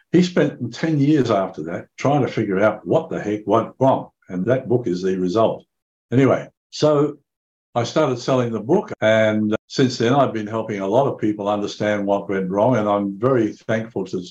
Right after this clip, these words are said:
um, hear from a lot of people now saying that they were first informed about everything through my websites and through my podcast and my work. So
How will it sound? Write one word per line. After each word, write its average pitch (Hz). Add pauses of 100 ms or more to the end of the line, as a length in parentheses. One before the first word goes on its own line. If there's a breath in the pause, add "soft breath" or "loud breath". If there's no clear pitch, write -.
um, 92 (840)
hear 127
from 104
a 92
lot 123
of -
people 95
now 101
saying 104
that 101
they 101
were 98
first 123 (160)
informed 107
about 95
everything 101 (460)
through 107
my 98
websites 104
and 92
through 98 (400)
my 92
podcast 101
and 95
my 98
work. 127
So 92